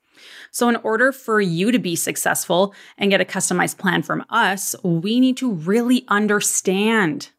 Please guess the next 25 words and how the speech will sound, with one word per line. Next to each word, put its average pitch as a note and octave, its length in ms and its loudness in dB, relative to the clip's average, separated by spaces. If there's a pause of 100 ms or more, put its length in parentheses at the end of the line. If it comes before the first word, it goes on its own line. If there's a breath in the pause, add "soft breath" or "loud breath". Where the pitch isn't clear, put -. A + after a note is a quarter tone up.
(120)
your E3+ 180 2
body, D3+ 480 -2 (100)
your F#3 320 2
mind, F3+ 520 0 (180)
everything. F#3 1000 0 (400 loud breath)
So - 180 0
we B3 160 2
cover A#3+ 360 -2
your F3+ 160 0
past F#3+ 420 0
and F#3+ 140 0
current E3 600 -2
exercise F3 500 0
and E3 100 0
activity, C#4 600 0 (180)
your E3 280 0
past - 340 -2
and E3 80 -4
current - 300 -4
sleep, B3+ 440 2 (120)
energy, A3+ 460 2
digestion, F#3+ 680 0
your F#3 140 -2
stressors, A3 600 0
traumas, G#3+ 560 0